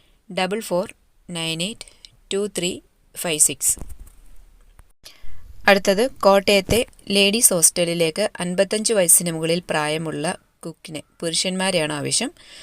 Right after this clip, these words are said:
താമസിച്ച് ജോലി ചെയ്യണം. ശമ്പളം ഇരുപതിനായിരം രൂപ. വിളിക്കേണ്ട നമ്പർ സെവൻ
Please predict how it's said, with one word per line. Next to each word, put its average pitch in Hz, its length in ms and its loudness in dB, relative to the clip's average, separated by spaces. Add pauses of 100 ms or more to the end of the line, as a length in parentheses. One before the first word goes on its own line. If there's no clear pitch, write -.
(760)
താമസിച്ച് 190 520 0 (140)
ജോലി 160 300 2
ചെയ്യണം. 156 400 -2
ശമ്പളം 170 540 -2
ഇരുപതിനായിരം 165 640 -2
രൂപ. 143 140 -6 (340)
വിളിക്കേണ്ട 156 400 -6 (120)
നമ്പർ 151 280 -4 (120)
സെവൻ 185 380 0